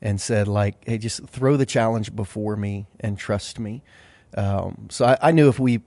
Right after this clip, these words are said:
if we build a building that I'd wanna have a similar room. So it's an interactive prayer room.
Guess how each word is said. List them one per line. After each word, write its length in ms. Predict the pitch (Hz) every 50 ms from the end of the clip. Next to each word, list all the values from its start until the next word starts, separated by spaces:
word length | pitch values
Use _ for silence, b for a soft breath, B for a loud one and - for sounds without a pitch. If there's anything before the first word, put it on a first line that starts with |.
| _
if 120 | - 117 110
we 80 | 127
build 240 | 117 110 123 123 120
a 40 | 117
building 460 | 101 117 113 113 117 117 117 113 113 - b b b b b
that 160 | - 117 117
I'd 160 | 113 113 113 113
wanna 160 | 117 117 110
have 140 | 117 117 110
a 40 |
similar 440 | 104 - - - 123 117 120 120 113
room. 180 | 107 110 113 127
So 100 | - 170
it's 100 | 143 -
an 80 | 143 131
interactive 640 | - 143 135 143 135 120 120 120 - _ 156 139 -
prayer 340 | - - 135 123 123 131 135
room. 220 | 131 139 160 202